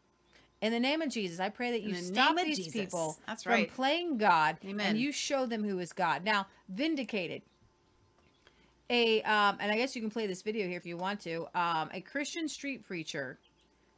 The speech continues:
Speaker 1: was arrested, uh, and convicted for misgendering someone,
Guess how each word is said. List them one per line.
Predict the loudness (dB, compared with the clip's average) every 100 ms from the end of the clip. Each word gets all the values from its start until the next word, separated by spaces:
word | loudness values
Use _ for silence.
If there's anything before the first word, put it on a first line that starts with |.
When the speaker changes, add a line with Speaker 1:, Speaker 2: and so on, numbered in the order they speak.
| -2
Speaker 1:
was | 2 4 2 -2
arrested, | -6 -2 0 0 -2 -6 -6 -6 -12 -14 _ _ 2
uh, | 6 6 4
and | 0 -6
convicted | -6 -6 -2 -2 -2 -6 -6 -6
for | -6 -4
misgendering | -4 -6 -4 -4 -2 -4 -4 -6
someone, | -6 -6 -6 -6 -10